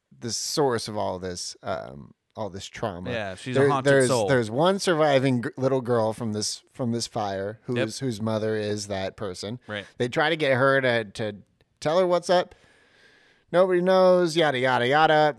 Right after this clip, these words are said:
Speaker 1: The end of the movie comes around, and this is just what, this is my are you f-, for real, like, scene.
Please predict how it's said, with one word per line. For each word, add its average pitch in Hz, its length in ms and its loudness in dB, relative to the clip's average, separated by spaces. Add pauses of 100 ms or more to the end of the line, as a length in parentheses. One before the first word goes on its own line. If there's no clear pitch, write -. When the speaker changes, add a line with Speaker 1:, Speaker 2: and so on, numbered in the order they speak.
(120)
Speaker 1:
The 143 160 -2
end 214 140 2
of 185 60 -4
the 180 60 2
movie 160 260 2
comes 127 240 0
around, 110 480 0
and 113 160 -6
this 131 160 -6
is 113 280 -8 (120)
just 120 240 -8
what, 135 200 -4
this 147 200 -4
is 127 180 -2
my 117 220 -2
are 110 240 0
you 113 180 -4
f-, - 160 -16 (240)
for 120 220 -8
real, 110 260 -2
like, 98 300 -6
scene. 101 640 -4